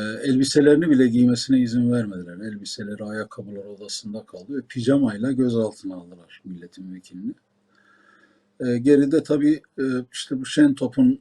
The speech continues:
e, açıklamaları kaldı. "Hukuk yerine getirilmiştir." falan. Herkes, e, hukukun mu yoksa emrin mi yerine getirildiğini çok iyi biliyor bu ülkede. Neler olduğunu biliyor. İşte bu arkadaşlar,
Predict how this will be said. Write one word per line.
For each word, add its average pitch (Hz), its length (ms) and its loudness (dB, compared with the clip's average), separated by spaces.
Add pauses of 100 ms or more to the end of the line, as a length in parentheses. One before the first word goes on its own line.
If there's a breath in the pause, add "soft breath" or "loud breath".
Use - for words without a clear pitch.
(200)
e, 123 60 -8
açıklamaları 120 840 -2
kaldı. 92 320 -12
"Hukuk - 420 -14
yerine 110 300 -2
getirilmiştir." 101 640 -12
falan. 117 320 -6
Herkes, 120 640 -4
e, 110 40 -12 (360)
hukukun 131 520 0
mu 110 100 2
yoksa 113 360 -6
emrin 113 380 2
mi 113 120 2
yerine 107 280 -4
getirildiğini 107 640 -8
çok 127 280 -14
iyi 95 200 -20
biliyor 87 160 -20
bu 82 300 -20
ülkede. - 340 -18 (760 soft breath)
Neler 117 260 0
olduğunu 110 460 -4
biliyor. 113 200 -8
İşte 139 320 2
bu 156 260 2 (120)
arkadaşlar, 123 640 -4